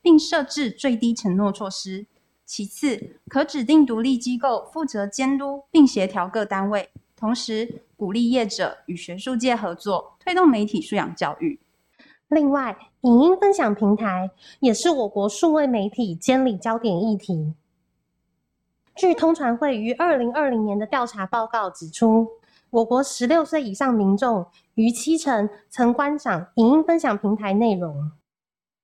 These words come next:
Speaker 2: 以 YouTube 为例，约四十二点四percent用户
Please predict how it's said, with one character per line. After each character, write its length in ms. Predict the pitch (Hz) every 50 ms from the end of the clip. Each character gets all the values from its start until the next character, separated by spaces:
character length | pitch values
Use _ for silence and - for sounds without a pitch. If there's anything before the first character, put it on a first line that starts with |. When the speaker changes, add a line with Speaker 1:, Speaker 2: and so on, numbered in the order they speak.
| _ _ _ _ _ _ _ _ _ _ _ _ _
Speaker 2:
以 200 | 262 254 240 240
YouTube 400 | 349 370 370 381 - 381 285 -
为 220 | 240 233 220 208
例， 320 | 220 247 262 226 185 - - _ _ _ _ _ _ _ _
约 240 | 320 330 339 339 330
四 200 | 330 - 403 359
十 140 | - -
二 240 | 277 277 320 330 285
点 160 | 240 202 180
四 180 | 196 - - 277
percent 460 | - - 226 208 - 277 254 233 214
用 220 | 220 226 214 214 208
户 320 | - 233 202 170 170